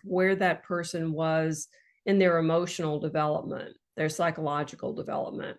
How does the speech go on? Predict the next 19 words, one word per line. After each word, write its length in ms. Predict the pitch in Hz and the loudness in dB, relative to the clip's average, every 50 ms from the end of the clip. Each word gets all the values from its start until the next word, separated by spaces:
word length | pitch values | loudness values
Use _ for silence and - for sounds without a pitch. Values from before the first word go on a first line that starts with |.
| _ _ _ _ - - - _ _ - | _ _ _ _ -20 -20 -20 _ _ -2
And 160 | - 196 190 | 0 0 0
so 560 | 190 - - 196 180 175 175 175 170 170 185 185 - _ _ _ _ _ _ _ _ _ _ _ _ _ _ _ _ _ - - - - | 0 0 0 2 2 4 2 2 0 -2 -2 -4 -8 _ _ _ _ _ _ _ _ _ _ _ _ _ _ _ _ _ -20 -20 -10 -4
when 180 | - 185 175 170 | -2 0 0 2
I 140 | 165 175 | 2 2
would 220 | 185 196 185 190 185 | 2 2 2 0 0
write 360 | 180 170 165 165 165 165 - | 0 2 2 2 0 -2 -6
psychological 920 | - - - 202 185 175 185 180 170 165 165 165 165 - 156 - 165 156 156 | -8 -4 0 2 2 2 2 0 0 0 0 0 -2 -4 -6 -4 -4 -4 -2
reports, 840 | 156 147 151 - _ - 330 320 185 160 156 - - - - - _ _ _ _ _ _ _ _ _ _ _ - | -4 -4 -6 -6 _ -2 0 2 2 2 0 0 -4 -10 -14 -16 _ _ _ _ _ _ _ _ _ _ _ -2
I 140 | - 185 190 | 2 2 2
would 240 | 185 185 190 185 - | 4 4 2 2 2
always 360 | - 190 190 202 196 185 185 | 2 2 4 4 2 2 0
put 340 | - _ - - 202 - - | -4 _ -4 -4 -4 -2 0
in 220 | - 208 226 240 | 0 0 2 4
there 300 | 226 208 180 170 165 165 - | 4 4 4 4 2 0 -4
kind 200 | - 208 196 190 | -4 -2 0 0
of 140 | 190 185 | 0 0
a 40 | 185 | -2
description 960 | 156 160 165 160 - - - - 214 226 226 226 - - 196 175 170 160 160 160 | -4 -4 -6 -6 -6 -10 -6 -4 -2 -2 -2 -4 -4 -4 -2 0 0 0 0 0
of 600 | - - 165 175 170 170 170 165 165 165 160 | 0 -2 0 0 2 2 4 4 2 0 -2